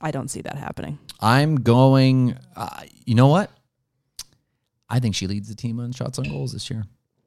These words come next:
Speaker 1: All right. Put it
Speaker 2: Because
Speaker 1: on a Post-it. We'll see.
Speaker 2: Because you've got a lot of players not playing a full season. A lot.
Speaker 1: But I don't think she's gonna get full game playing time.
Speaker 2: Fine. Two shots on goal each game. I'll take it.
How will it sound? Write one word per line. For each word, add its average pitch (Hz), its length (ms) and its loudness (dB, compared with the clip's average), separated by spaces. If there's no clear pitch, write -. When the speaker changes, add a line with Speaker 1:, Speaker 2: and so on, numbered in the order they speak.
Speaker 1:
All 175 140 0
right. 226 360 2
Put - 80 -18
it - 40 -14
Speaker 2:
Because 196 260 2
Speaker 1:
on 208 120 4
a 220 40 2
Post-it. 220 540 0
We'll 185 180 -4
see. 254 360 -2
Speaker 2:
Because 107 380 -2
you've 101 140 -4
got 101 260 -2
a 95 80 -4
lot 98 340 0
of 117 80 0
players 110 380 -2
not 98 280 -2
playing 98 280 -4
a 90 40 -6
full 98 220 -10
season. - 480 -12
A 90 80 -8
lot. 78 380 -6
Speaker 1:
But 202 140 0
I 196 140 2
don't 220 120 4
think 214 120 2
she's 202 180 0
gonna 190 200 -2
get 165 220 -4
full 160 800 0
game 147 420 -6
playing - 260 -12
time. - 260 -16
Speaker 2:
Fine. 101 360 -4
Two - 160 -2
shots 123 260 2
on 110 140 2
goal 95 220 0
each 87 160 -6
game. 76 300 -6
I'll 87 160 -8
take 82 280 -4
it. - 100 -10